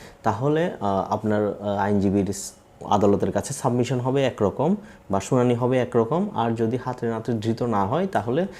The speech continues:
সাবমিশন হবে আরেক রকম। তো আপনাকে এই জিনিসটা, আহ, জানতে হবে যে আপনার যে আত্মীয় বা আপনার বন্ধু,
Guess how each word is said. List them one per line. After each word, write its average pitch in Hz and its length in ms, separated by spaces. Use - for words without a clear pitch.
সাবমিশন 113 460
হবে 123 260
আরেক 92 240
রকম। 82 240
তো 131 380
আপনাকে 160 600
এই 113 220
জিনিসটা, 156 520
আহ, 95 520
জানতে 107 300
হবে 135 200
যে 127 180
আপনার 98 340
যে 92 100
আত্মীয় 104 480
বা 98 260
আপনার - 380
বন্ধু, 101 520